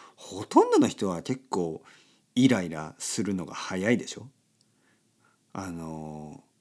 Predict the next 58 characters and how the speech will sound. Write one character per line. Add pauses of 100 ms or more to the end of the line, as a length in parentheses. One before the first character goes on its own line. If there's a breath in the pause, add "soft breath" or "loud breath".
(380)
な
ん
か、 (960)
知
ら
な
い
人
と
か
ね。 (1080 soft breath)
例
え
ば
知
ら
な
い
人
に
ね、
「す
い
ま
せ
ん、
駅
は
ど
っ
ち
で
す
か？」
っ (220)
て
聞
か
れ
た
ら、
「あ、
え
ー
と
ね、 (120)
え、
ど
こ
の
駅
で
す
か？ (200)
え、
あ、
新
宿？